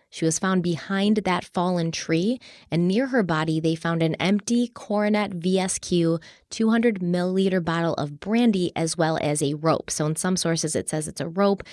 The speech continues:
In some sources, it says it's a length of, um, clothesline.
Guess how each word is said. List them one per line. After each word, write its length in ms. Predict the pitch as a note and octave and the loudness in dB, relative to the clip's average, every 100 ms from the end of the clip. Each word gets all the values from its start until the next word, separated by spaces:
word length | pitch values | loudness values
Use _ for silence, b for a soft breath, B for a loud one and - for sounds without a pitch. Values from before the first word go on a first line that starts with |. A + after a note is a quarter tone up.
| B B B | B B B
In 160 | D#3+ | -4
some 260 | D3+ E3+ E3+ | -2 -2 -2
sources, 480 | - E3 D#3+ D#3+ D#3+ | -2 -2 -2 -2 -2
it 140 | D#3 | -4
says 420 | - D#3 D3 D3 B B B | -4 -2 -2 -6 B B B
it's 260 | C#3 C#3 - | -8 -6 -4
a 280 | C#3 D3 C#3+ | -2 -2 -4
length 640 | C#3+ D3 C#3+ D#3 - - - | -4 -2 0 -2 -6 -12 -4
of, 280 | D#3 C#3+ D3 | -2 0 -2
um, 320 | C3 C3+ B2 | -4 -4 -6
clothesline. 1160 | - - - C#3 C#3 C#3+ C#3+ G#2 G#2 - C3 | -8 -12 -4 -2 0 -2 -4 -4 -4 -4 -4